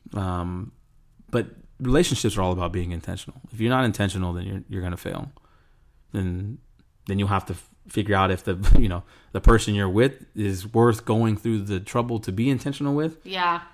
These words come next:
Speaker 1: Or
Speaker 2: Right.
Speaker 1: you both agree, "Hey, we're not really willing to do this for each other."
Speaker 2: Right.
Speaker 1: And you have to decide what that's gonna be.
Speaker 2: Right.
Speaker 1: Yeah. That's, that's the wisdom well.
Speaker 2: Do you think people still think that marriage is supposed to be easy?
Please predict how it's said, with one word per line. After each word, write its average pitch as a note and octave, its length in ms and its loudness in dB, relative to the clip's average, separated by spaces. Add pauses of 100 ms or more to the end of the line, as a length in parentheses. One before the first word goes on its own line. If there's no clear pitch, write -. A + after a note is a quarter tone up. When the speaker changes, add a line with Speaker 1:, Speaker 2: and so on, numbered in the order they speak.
(120)
Speaker 1:
Or A2 440 4
Speaker 2:
Right. E3+ 360 -8
Speaker 1:
you G#2+ 120 -2
both G#2+ 240 4
agree, G#2+ 300 2
"Hey, G#2+ 380 0
we're A2 220 -2
not C3+ 240 -2
really B2+ 220 0
willing A#2+ 260 0
to G2 60 0
do G#2+ 180 -2
this A#2 160 -2
for F#2 120 -6
each F2 160 -6
other." G2 340 -8
Speaker 2:
Right. E3+ 400 -10
Speaker 1:
And F#2 840 -8 (720)
you A2+ 140 -10
have G2 140 -10
to G2+ 80 -6
decide G2 280 -6
what G2 140 -8
that's G2 160 -10
gonna F#2 160 -6
be. C#3+ 240 -8 (140)
Speaker 2:
Right. E3+ 340 -14 (600)
Speaker 1:
Yeah. G#2+ 240 -8 (600)
That's, - 140 -14
that's - 280 -14
the F#2 240 -8 (1300)
wisdom G#2 540 -4
well. F#2 200 -6
Speaker 2:
Do G#3 100 -14
you G#3 60 -12
think G#3 180 -12
people G3 260 -12
still G3 220 -10
think F#3+ 240 -12
that F3 120 -6
marriage F3 360 -10
is D#3+ 100 -10
supposed - 600 -12
to D#3+ 60 -14
be F3 100 -10
easy? E3+ 520 -10